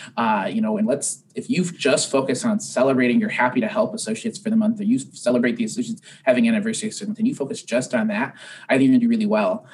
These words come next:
And then once you get that snowball going downhill and start building momentum, it, it's gonna be fun and exciting in your store to,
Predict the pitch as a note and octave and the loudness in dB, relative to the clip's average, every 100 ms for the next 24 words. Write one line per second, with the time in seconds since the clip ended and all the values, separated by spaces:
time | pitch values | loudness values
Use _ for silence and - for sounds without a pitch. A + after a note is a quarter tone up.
0 | - B2+ B2+ D#3+ G#3 F3 D#3 A#2 - A#2+ | -2 2 4 4 4 4 4 2 0 2
1 | B2 C3+ A#2+ G#2+ A#2 A#2+ A#2 A2+ A2 A#2+ | 4 4 2 0 0 2 2 2 -2 0
2 | A#2+ D#3 B2+ - A#2+ G#3+ A2+ B3+ B3 G#3 | 2 2 2 0 -2 -2 0 4 4 4
3 | G#3+ A#3 A#3+ F3+ F#3+ F3 - C#3+ C3 F#3 | 4 2 2 2 2 0 -6 -6 -2 2
4 | F3+ C3 - - D3 C#3+ G#2+ - - - | 4 2 0 2 4 4 2 -2 -8 -2
5 | B2 C3+ A#2+ G#2+ G#2 G#2 B2 C#3 B2 B2 | 2 4 4 4 2 2 2 4 2 0
6 | - A#2 A#2 G#2+ G#2 | -4 -2 0 0 -2